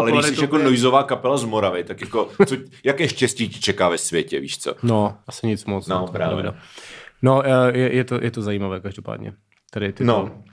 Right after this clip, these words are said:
Speaker 2: umělecké moresy.
Speaker 1: Umělecké moresy.
Speaker 2: Hmm. Hmm.
Speaker 1: Eh, to... Teďka, dneska jsme si zase dělali nějaké další kvízy, eh, hudební, protože to je
Speaker 2: Ok.
Speaker 1: fakt jako velmi zábavné.
Speaker 2: Mhm.
Speaker 1: A zjistil jsem, že osmdesátková hudba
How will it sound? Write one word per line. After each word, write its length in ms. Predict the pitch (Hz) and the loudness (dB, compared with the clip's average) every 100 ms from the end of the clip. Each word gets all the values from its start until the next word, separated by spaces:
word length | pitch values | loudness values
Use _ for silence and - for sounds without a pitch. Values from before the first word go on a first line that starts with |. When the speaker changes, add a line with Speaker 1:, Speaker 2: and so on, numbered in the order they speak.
| - | 2
Speaker 2:
umělecké 600 | 135 135 127 120 - 120 | 6 8 8 4 2 2
moresy. 500 | 113 110 104 - 98 - | 2 2 0 -2 -8 -4
Speaker 1:
Umělecké 500 | 104 98 101 98 104 | -2 0 0 -2 -6
moresy. 440 | 98 95 117 110 76 | -2 0 0 0 -4
Speaker 2:
Hmm. 400 | 78 - - 107 | -6 -14 -8 -6
Hmm. 100 | 104 | -6
Speaker 1:
Eh, 60 | - 101 101 104 104 - | 0 2 4 2 0 -2
to... 360 | 110 98 101 - _ - | 2 2 0 -10 _ -2
Teďka, 640 | 113 - - 110 107 - - | -2 -2 0 2 2 -2 -6
dneska 260 | 104 95 104 | -6 -6 -8
jsme 160 | 104 | -8
si 120 | 95 | -4
zase 220 | 101 - 98 | -2 0 2
dělali 220 | 98 98 | 4 4
nějaké 260 | 90 87 | 2 2
další 300 | 95 95 - | 2 2 -2
kvízy, 640 | 101 117 101 92 87 104 139 - | -2 0 2 4 4 4 0 0
eh, 40 | 87 82 82 - | 2 2 -2 0
hudební, 480 | 101 92 85 85 110 | 4 6 4 -4 -6
protože 240 | - 147 | 0 4
to 80 | 135 | 4
je 60 | |
Speaker 2:
Ok. 60 | 135 | 2
Speaker 1:
fakt 160 | 87 90 | -2 -4
jako 280 | 85 101 98 | 0 0 0
velmi 280 | 90 95 98 | 0 0 4
zábavné. 540 | 87 82 82 82 123 | 4 4 0 -2 0
Speaker 2:
Mhm. 240 | 123 113 104 - - _ _ | 2 2 0 -6 -20 _ _
Speaker 1:
A 320 | 95 92 87 - _ 98 | 2 2 -2 -8 _ -2
zjistil 380 | 104 104 165 | -2 2 4
jsem, 380 | 185 - - - - _ _ | 4 0 -4 -8 -16 _ _
že 540 | 95 87 104 98 92 92 - _ _ _ - | -6 0 2 2 0 -2 -10 _ _ _ 0
osmdesátková 880 | 123 - 160 156 160 151 160 131 87 | 0 4 4 4 2 2 4 4 4
hudba 400 | 95 92 80 | 0 0 -4